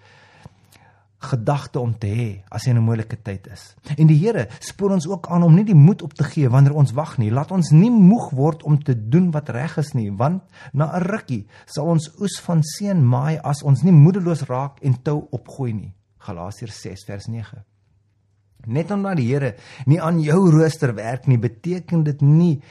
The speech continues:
dat jy moet opgee nie. Moenie opgee met die droom wat die Here vir jou gegee het nie. Moenie opgee met die bediening waartoe God jou geroep het nie. Moenie opgee met die verhouding wat jy sukkel om weer aan te wa-, aan te wakker nie. Die Here het nie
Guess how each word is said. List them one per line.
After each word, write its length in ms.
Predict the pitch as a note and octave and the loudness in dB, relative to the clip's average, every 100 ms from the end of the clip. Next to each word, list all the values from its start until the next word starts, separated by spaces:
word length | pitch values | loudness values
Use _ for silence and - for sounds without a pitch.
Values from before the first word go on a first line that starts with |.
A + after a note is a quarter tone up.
| - - | -20 -10
dat 180 | A2 G2+ | -8 0
jy 100 | C#3+ | 2
moet 160 | D3 | 2
opgee 440 | D3 G3 - A#3+ F#3+ | 0 -12 -10 -6 -4
nie. 200 | G#2 - _ _ - | -4 -6 _ _ -6
Moenie 220 | G3+ C4+ A3 | -2 -2 -2
opgee 340 | G3+ - A3 | -8 -6 -2
met 140 | G3 | 0
die 100 | E3+ | 0
droom 380 | A#2+ C3+ A#3 F3 | 0 0 0 0
wat 220 | C3 - _ _ | -4 -8 _ _
die 100 | C3+ D3 | 0 2
Here 160 | G#3+ | 0
vir 160 | - F3+ | -4 -6
jou 40 | D3 | -4
gegee 300 | C3+ - B3+ D3 | -8 -8 -8 -4
het 100 | C3+ | 2
nie. 80 | C3+ | 4
Moenie 220 | A3+ F#3 - G#3 | 4 -2 -6 -8
opgee 300 | G3+ - E3 | -6 -4 -2
met 140 | D#3 | 0
die 80 | C#3 | -2
bediening 640 | A#2+ G#2+ A#2+ F3 A3+ D#3+ A2+ | -4 -6 -4 -2 0 -2 -2
waartoe 280 | C3 C#3 C#3 | -6 -8 -12
God 300 | - G#3 - | -10 -12 -8
jou 80 | D#3+ | -8
geroep 460 | - C3 E3 D#3+ | -4 -4 -6 -8
het 160 | G3 - | -8 -4
nie. 80 | A2+ | 0
Moenie 280 | B2 A#3 G3+ | 2 2 -2
opgee 320 | G#3+ F#3 G#3 | -6 -6 -2
met 140 | F3 D3 | 0 0
die 60 | |
verhouding 500 | - G#2 A2+ F#3 C#3+ C#3 - C#3 | -2 -2 0 0 -2 -4 -10 -8
wat 160 | B2+ D#3 | -2 0
jy 80 | C#3+ | 0
sukkel 340 | - A3 F3+ | -2 -2 0
om 140 | C#3+ C3 | 2 2
weer 220 | D3+ F3+ - | 2 -2 -8
aan 320 | D3 E3 E3+ E3 - - _ | -6 -4 -4 -6 -18 -20 _
te 120 | - A#2+ C#3 | -6 -6 -6
wa-, 320 | D3 C#3 - | -6 -6 -4
aan 220 | D3+ F#3 | -4 -4
te 100 | D#3+ | -2
wakker 380 | D3+ G#3+ - C3+ | -4 -4 -2 -2
nie. 200 | A2 - _ _ _ _ - | -2 -8 _ _ _ _ 2
Die 100 | C#3+ G3+ | 4 4
Here 180 | B3 | 2
het 80 | A#3+ | -4
nie 100 | C4+ | -6